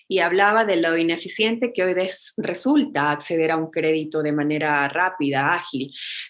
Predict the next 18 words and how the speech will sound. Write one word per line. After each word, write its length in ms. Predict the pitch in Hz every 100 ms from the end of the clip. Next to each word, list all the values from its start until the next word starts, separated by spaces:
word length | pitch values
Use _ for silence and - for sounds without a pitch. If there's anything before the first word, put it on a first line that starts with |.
| _
¿Cómo, 500 | - 247 247 269 262 -
eh, 320 | 190 185 -
lograr, 600 | 190 190 196 202 214 220 -
eh, 320 | 175 151 147 _
que 400 | 180 165 139 117
se 220 | - 185
quede 300 | 185 196 208
en 120 | 202 175
el 120 | 170
cajón 320 | 175 233 208
del 160 | 208 180
ob-, 240 | 165 - 170 165
del 160 | 175 170
olvido 420 | 165 202 208 196
la 160 | 165
burocracia, 680 | 156 151 139 160 180 185 165
la 140 | 156
tramitología, 960 | 151 151 156 127 151 185 185 170 156 143